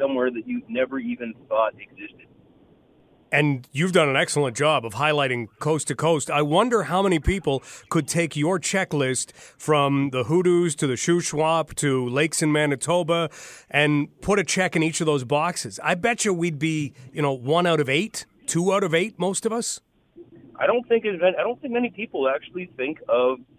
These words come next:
Speaker 1: Canada as a travel destination. And some of the prettiest places are places that you would never even think of going, like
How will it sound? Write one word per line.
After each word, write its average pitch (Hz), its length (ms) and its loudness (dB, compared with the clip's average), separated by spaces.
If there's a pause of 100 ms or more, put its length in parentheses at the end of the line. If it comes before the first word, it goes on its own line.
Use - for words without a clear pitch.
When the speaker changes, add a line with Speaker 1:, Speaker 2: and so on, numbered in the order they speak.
Speaker 1:
Canada 113 560 -4
as - 80 -20
a 143 180 -4 (380)
travel 190 260 -4
destination. 101 640 -10 (400)
And 127 360 0 (140)
some 139 140 -2
of 180 40 0
the 170 60 -6
prettiest 156 480 -6
places 123 420 -4
are 120 60 -12
places 120 460 -8
that 131 120 -18
you 131 120 -8
would 98 260 -16
never 117 260 -6
even 131 300 -8
think 135 220 -4
of 131 160 -14
going, 127 340 -4
like 101 140 -14